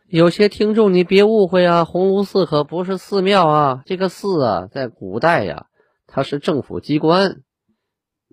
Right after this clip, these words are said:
比如说，听说大理寺正清什么大理寺，对吧？这个大理寺的意思，它可不是一个寺庙啊。所以这个庙是庙，寺是寺。当你作为寺讲的时候呢，这个和尚就有，就有一个国家机关的这么一个意思了啊。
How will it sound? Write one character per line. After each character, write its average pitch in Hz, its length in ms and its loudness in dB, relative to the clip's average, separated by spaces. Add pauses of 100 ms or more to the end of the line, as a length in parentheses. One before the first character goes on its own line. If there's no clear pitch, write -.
(460)
比 120 120 -4
如 131 120 2
说， 143 180 2
听 135 220 -4
说 135 160 -4
大 131 200 0
理 104 140 0
寺 120 220 -2
正 127 180 0
清 127 240 -6
什 113 140 -12
么 120 40 -10
大 120 160 -4
理 90 120 -4
寺， 120 340 -8
对 127 80 0
吧？ 117 260 0
这 123 60 -12
个 127 60 -6
大 127 180 -2
理 104 140 -2
寺 151 180 -4
的 123 80 -2
意 123 140 0
思， 113 220 -6 (360)
它 - 100 -4
可 107 140 -4
不 110 140 -6
是 120 100 -2
一 117 60 0
个 127 80 2
寺 117 160 -2
庙 117 240 0 (540)
啊。 78 320 -6 (440)
所 175 160 0
以 147 80 4
这 160 140 -6
个 180 100 -4
庙 202 300 2
是 - 100 -8
庙， 185 320 0
寺 - 300 -12
是 - 140 -10
寺。 - 340 -6 (600)
当 180 200 0
你 120 120 0
作 151 180 -6
为 160 180 2
寺 190 500 0
讲 92 300 -2
的 98 120 -6
时 98 100 -6
候 98 200 -2
呢， 82 260 -6 (300)
这 113 120 -10
个 110 80 -2
和 120 320 0
尚 117 160 0
就 117 80 -2
有， 85 160 -2
就 - 160 -6
有 85 80 -2
一 92 80 -4
个 95 100 -4
国 104 180 -4
家 131 140 0
机 135 160 -4
关 139 180 0
的 156 60 0
这 120 80 -2
么 95 80 -4
一 85 60 -6
个 90 100 -8
意 104 220 -4
思 - 100 -14
了 - 80 -14
啊。 101 400 -8